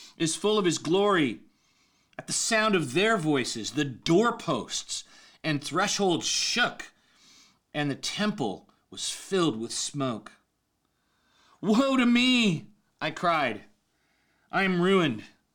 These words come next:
for I am a man of unclean lips, and I live among a people of unclean lips.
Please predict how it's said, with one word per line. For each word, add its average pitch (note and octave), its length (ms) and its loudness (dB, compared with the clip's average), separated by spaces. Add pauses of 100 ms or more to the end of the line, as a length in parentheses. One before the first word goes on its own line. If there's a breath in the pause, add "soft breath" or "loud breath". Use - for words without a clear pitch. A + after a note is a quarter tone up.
(400)
for - 220 -12
I G3 160 0
am G3 160 2
a D#3+ 60 2
man D#3 440 0
of A2+ 220 -6
unclean F3 640 -2
lips, C#3+ 320 -4
and B2 100 -6
I B2 60 -4
live C#3 420 0
among A#2+ 260 -8
a A#2+ 60 -6
people C3 420 -6
of F#2+ 160 -12
unclean C3+ 560 -6
lips. A2+ 460 -10